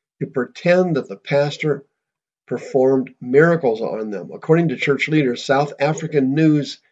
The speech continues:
channel funded by the South African government,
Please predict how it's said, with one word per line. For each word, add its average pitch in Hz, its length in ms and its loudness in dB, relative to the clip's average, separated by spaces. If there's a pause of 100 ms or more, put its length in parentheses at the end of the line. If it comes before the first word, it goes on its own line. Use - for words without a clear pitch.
(360)
channel 135 420 2
funded 160 480 2
by 120 120 -2
the 101 120 -6
South 139 360 2
African 113 520 -4
government, 131 600 2